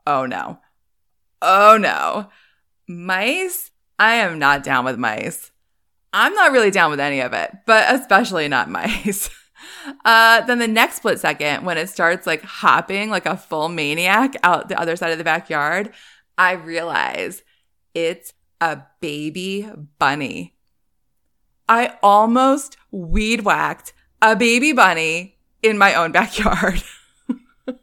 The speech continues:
I was like, "Oh my gosh, I can't." <laughs>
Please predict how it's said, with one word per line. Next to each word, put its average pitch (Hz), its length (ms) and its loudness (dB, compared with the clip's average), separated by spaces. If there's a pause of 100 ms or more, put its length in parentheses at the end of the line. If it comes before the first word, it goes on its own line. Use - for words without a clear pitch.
(2000)
I 262 200 0
was 269 180 0
like, 269 320 2
"Oh 254 460 6
my 214 260 6
gosh, 185 320 4
I 185 140 -2
can't." 165 720 -2
<laughs> 427 40 0